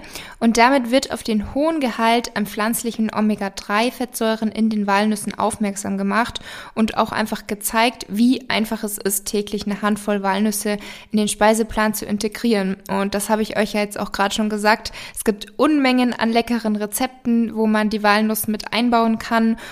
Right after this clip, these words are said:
Und auch auf meinem Instagram-Account werde ich euch da immer wieder ein paar zeigen. Da gibt's auch schon einige Rezepte,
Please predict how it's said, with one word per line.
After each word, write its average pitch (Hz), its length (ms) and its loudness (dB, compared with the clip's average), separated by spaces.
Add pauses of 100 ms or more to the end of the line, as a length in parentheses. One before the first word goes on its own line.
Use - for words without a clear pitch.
(160)
Und 214 280 2
auch 220 120 2
auf - 120 -8
meinem 208 220 0
Instagram-Account 233 1040 0
werde 220 200 0
ich - 120 -12
euch 214 220 -4
da 208 240 0
immer 226 320 2
wieder 220 280 0
ein 208 100 -4
paar 214 280 -2
zeigen. 233 640 0 (100)
Da 214 80 -4
gibt's 220 240 -6
auch - 140 -4
schon 220 240 -4
einige 214 400 0
Rezepte, 208 320 -4